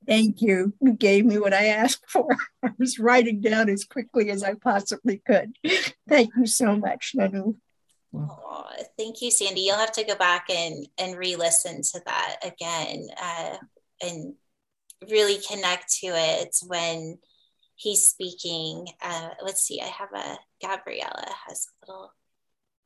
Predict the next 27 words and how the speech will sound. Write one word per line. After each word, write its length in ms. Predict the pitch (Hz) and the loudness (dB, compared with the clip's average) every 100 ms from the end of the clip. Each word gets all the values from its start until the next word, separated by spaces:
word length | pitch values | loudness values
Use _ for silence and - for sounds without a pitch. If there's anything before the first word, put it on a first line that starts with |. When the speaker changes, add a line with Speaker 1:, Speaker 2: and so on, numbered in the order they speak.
| _ _ - | _ _ -10
Speaker 3:
chat 600 | - - - 196 190 - | -10 -8 -12 -14 -14 -18
here. 720 | - - 185 175 170 170 180 _ _ - - | -20 -18 -18 -18 -20 -20 -20 _ _ -20 -14
Uh, 60 | 180 | -8
she 260 | - - | -2 -2
said 260 | 214 214 202 | -2 -2 -2
she 140 | - | -4
just 240 | 208 196 - | -2 -4 -4
imagined 600 | 202 190 180 175 180 175 | -8 -8 -6 -6 -8 -8
doing 400 | 180 175 175 170 | -8 -8 -8 -10
this 640 | 170 170 170 175 - - _ _ _ - | -8 -8 -4 -2 -2 -4 _ _ _ -8
with 200 | 196 196 | -8 -8
her 120 | 208 185 | -8 -4
mini 320 | 190 190 185 | -4 -4 -4
mind 640 | 175 160 160 113 151 240 | -2 -2 -2 -6 -6 -2
<laughs> 40 | 262 233 - _ - | 0 -2 -6 _ -4
and 160 | 196 196 | -4 -2
the 140 | 185 | -6
ego 760 | - 190 - - 62 71 69 - _ - _ _ _ | -6 -10 -8 -8 -6 -8 -10 -14 _ -20 _ _ _
to 120 | - - | -16 -8
unplug. 800 | 196 185 - 185 175 165 160 156 _ _ _ _ - | -8 -8 -8 -4 0 0 -2 -8 _ _ _ _ -6
I 140 | 190 | -2
love 300 | 208 226 226 | 2 0 0
that. 340 | 190 165 156 - | 0 0 -2 -2
So 320 | - 190 170 - | -2 -2 -4 -2
unplugging 840 | 202 233 233 - 226 220 214 196 - | 0 0 -2 0 0 2 -2 -4 -8
from 160 | 190 | -10
the 100 | 185 | -8